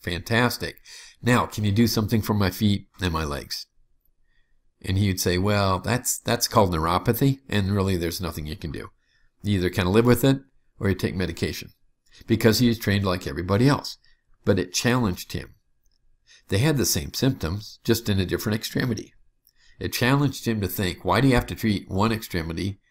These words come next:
different than another?" And that's what I challenge you with. Why do we do that in medicine today? So what he did, he did, he did some very basic science research with rats, and then he started doing these procedures for people with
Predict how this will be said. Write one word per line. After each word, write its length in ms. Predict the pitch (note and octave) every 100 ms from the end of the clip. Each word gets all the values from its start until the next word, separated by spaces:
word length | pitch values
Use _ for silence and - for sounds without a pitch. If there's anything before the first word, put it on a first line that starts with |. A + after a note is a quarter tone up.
| _ G2+
different 360 | F#2+ A2+ A2
than 160 | F#2 E2+
another?" 440 | G#2+ E2+ - - - _ _ _
And 140 | - C3+
that's 180 | D#3
what 100 | D#3+
I 80 | C#3+
challenge 400 | B2 C3+ C3+ A2
you 160 | B2+ D#3
with. 340 | A2 - - _ _ _ _ _ _ _ _ _
Why 220 | A#2 C3
do 100 | C#3+
we 120 | C#3+
do 160 | C3+ D#3
that 200 | B2 G2+
in 100 | A2
medicine 420 | B2 D3 - F#2+
today? 320 | F#2 C#2 A#1 - _ _ _ _ _ _ _ _ _ _ _ - - - - -
So 220 | - A2+
what 220 | A2 D3
he 120 | D3+
did, 280 | A#2 D#2+ E2
he 80 | B2
did, 260 | B2+ A2 - - _ _ -
he 140 | C3
did 180 | B2 A#2+
some 180 | - F#2
very 500 | A2+ B2 A#2 D2 F#2+ - _
basic 400 | - A#2 - -
science 580 | - A2 A2 G#2+ - -
research 580 | G#2 A2 A2 F2+ F2+ -
with 420 | F#2+ G2 F2+ - - _
rats, 560 | F2+ E2+ E2+ C#3 - - _ - - -
and 180 | F#2+
then 100 | G2+
he 80 | A#2+
started 360 | A2 F#2+ G2 G#2+
doing 180 | B2+ A#2
these 140 | G#2+
procedures 500 | F#2+ F2+ - F#2+ G#2
for 120 | A2+
people 380 | A2 E2+ - F#2+
with 340 | G#2 D#2 -